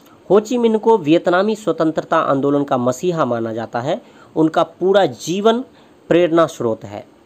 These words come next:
देखिए, लेखक भोला पासवान शास्त्री जो हैं, हो ची मिन्ह से काफ़ी प्रभावित थे। इसका कारण क्या था? तो दो मुख्य कारण थे। एक तो हो ची मिन्ह के कार्य, जो उन्होंने कार्य किया था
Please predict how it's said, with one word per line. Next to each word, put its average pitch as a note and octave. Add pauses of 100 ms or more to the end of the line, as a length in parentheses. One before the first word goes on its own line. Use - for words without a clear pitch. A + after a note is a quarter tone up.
(680)
देखिए, G#3+
लेखक D#3+
भोला E3+
पासवान D#3+
शास्त्री C3
जो C3
हैं, E3+
हो E3+
ची G#3+
मिन्ह F#3
से F3+
काफ़ी D#3+
प्रभावित A#2
थे। A#2
इसका -
कारण F3
क्या F3+
था? F#3 (540)
तो D#3
दो F3+
मुख्य G3+
कारण C#3
थे। F#3 (200)
एक F#3
तो G#3
हो D#3
ची F3
मिन्ह F#3
के E3+
कार्य, C3 (160)
जो C3+
उन्होंने D3+
कार्य C3
किया D#3
था -